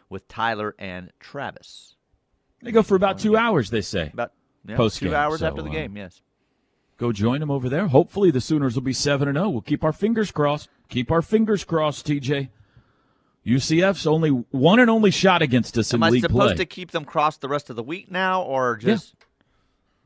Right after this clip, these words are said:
Speaker 1: Hmm, it's gonna
Speaker 2: Are you
Speaker 1: get
Speaker 2: going? Did you get your free Lower Bowl tickets yet?
Speaker 1: I don't know yet. I don't know yet. We'll see.
Speaker 2: When do you usually find out about those free Lower Bowl tickets?
Speaker 1: Um, Thursday, Friday, somewhere in there.
Speaker 2: What if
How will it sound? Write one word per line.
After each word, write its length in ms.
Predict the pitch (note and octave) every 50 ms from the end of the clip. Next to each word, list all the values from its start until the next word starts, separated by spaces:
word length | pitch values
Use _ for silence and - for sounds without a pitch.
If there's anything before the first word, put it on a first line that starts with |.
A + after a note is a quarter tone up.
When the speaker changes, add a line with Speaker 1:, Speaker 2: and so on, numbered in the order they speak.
| _ _
Speaker 1:
Hmm, 200 | G2+ E2+ C#2+ C2+ C2
it's 120 | - _
gonna 140 | - - C#3+
Speaker 2:
Are 40 | E3+
you 100 | F#3 G3
Speaker 1:
get 40 | D#3
Speaker 2:
going? 240 | F#3 F3+ G3+ A3+ A3
Did 140 | F#3+ D3 C#3
you 60 | D#3+
get 200 | D#3 F#3 F3 -
your 160 | F3 E3+ E3
free 320 | D3+ - - E3+ F3+ F3+ F3
Lower 300 | E3 E3 E3+ F3 F3 E3+
Bowl 180 | C#3+ E3 E3+ D#3+
tickets 340 | - - F#3 F#3+ F#3+ - -
yet? 120 | G3+ G#3+
Speaker 1:
I 140 | C#4 D4+ D4+
don't 140 | A3+ F3 C#3+
know 80 | B2 A#2
yet. 200 | A#2+ C3 D3+ D3 _
I 80 | - E3
don't 140 | D3+ C3 G#2+
know 100 | G2 F#2+
yet. 160 | G2 A#2 C3 E3+ _ _ _
We'll 120 | - D#3
see. 220 | - _ - D#3 E3 _
Speaker 2:
When 140 | E3+ G#3 G#3+
do 60 | G#3+
you 80 | G#3 G3
usually 300 | F#3 F#3 F3+ C#3 D3 E3
find 320 | D#3 - - E3 D3+ D3+ D#3
out 140 | D#3 D3 C3
about 200 | A2+ A2+ G#2 -
those 200 | G2+ F#2+ F2 -
free 240 | - - A2+ G#2
Lower 260 | F2+ F#2+ F#2+ F2 E2+ E2
Bowl 180 | E2+ F2+ E2
tickets? 160 | D#2 - F#3
Speaker 1:
Um, 600 | G#3 G#3+ G#3 G3+ G3 G3+ G#3 F#3 F3+ E3+ F3 F3+ E3+ _ _ _ _ _ _
Thursday, 400 | - B2 A2 A#2 A#2+ G#2 B2 B2
Friday, 400 | B2 - G#2 G2 G2 G#2+ A2+ A#2
somewhere 320 | A2+ - - A2 A2+ A#2 A2+
in 80 | A2
there. 240 | F#2 F#2 G2+ A2 A2+ _ _ _ _ _ _ _ - _ _ _
Speaker 2:
What 340 | F3+ F#3 A#3 B3+ C#4 C4+ -
if 540 | - G#3+ G#3 F#3 D#3 D3 C#3 - - - -